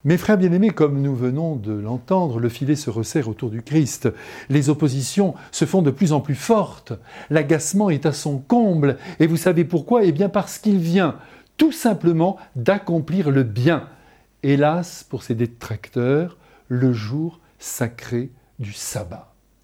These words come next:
Que s'est-il donc passé ? Autour de midi, Jésus a autorisé ses apôtres à égrener entre leurs mains quelques épis de blé qui dépassaient des champs. Que voulez-vous, c'était l'heure du déjeuner,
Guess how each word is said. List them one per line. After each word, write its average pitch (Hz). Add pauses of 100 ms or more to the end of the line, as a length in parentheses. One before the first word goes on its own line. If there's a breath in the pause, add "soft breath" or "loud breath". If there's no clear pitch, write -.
(500 soft breath)
Que 254
s'est-il 170
donc 165
passé ? - (800 loud breath)
Autour 160
de 185
midi, 185
Jésus 156
a 156
autorisé 131
ses 113
apôtres 151
à 120
égrener 123 (280 loud breath)
entre 123
leurs 120
mains 117
quelques 113
épis 120
de 113
blé 127
qui 127
dépassaient 139
des 151
champs. - (960 soft breath)
Que -
voulez-vous, 127
c'était 123
l'heure 117
du 113
déjeuner, 147